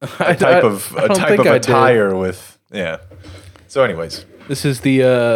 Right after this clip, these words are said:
Speaker 1: the, the dog fights of, uh, of Seoul.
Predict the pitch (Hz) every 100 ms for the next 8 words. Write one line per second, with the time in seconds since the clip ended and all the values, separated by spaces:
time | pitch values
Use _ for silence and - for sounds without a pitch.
0 | 110 - 123 131 - 131 147 143 151 -
1 | 156 156 160 - 135 131 139 135 139 -
2 | 147 123 160 147 165 170